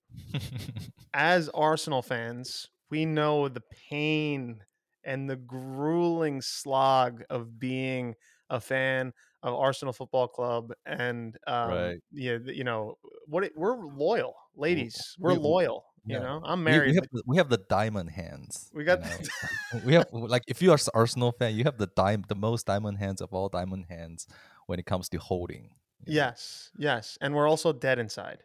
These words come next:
Speaker 2: as well. That's the other
Speaker 1: <laughs>
Speaker 2: thing that's important. So, yeah, um, but, uh, yeah, we're built for this, Yidu. So, um, um, that's, that's, I guess, the ditty on us, what's going on in our lives. I saw something, um, I guess if we just, like,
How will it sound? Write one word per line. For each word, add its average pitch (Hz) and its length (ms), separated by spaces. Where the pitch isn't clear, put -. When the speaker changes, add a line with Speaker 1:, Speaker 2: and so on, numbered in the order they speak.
Speaker 2:
as 117 140
well. 113 300
That's - 180
the 131 100
other 123 160
Speaker 1:
<laughs> - 80
Speaker 2:
thing 135 240
that's 147 220
important. 147 540
So, 160 340
yeah, 165 300
um, 156 580
but, 156 320
uh, 160 120
yeah, 151 180
we're 151 160
built 165 220
for 156 120
this, 147 220
Yidu. 147 220
So, 156 260
um, 135 380
um, 123 540
that's, 156 320
that's, - 360
I 151 100
guess, 139 260
the 135 140
ditty 135 320
on 127 160
us, 127 220
what's 127 140
going 127 200
on 123 140
in 123 40
our 123 220
lives. 120 500
I 135 80
saw 190 320
something, 156 640
um, 123 380
I 139 100
guess 139 160
if 139 60
we 131 140
just, 123 240
like, 117 240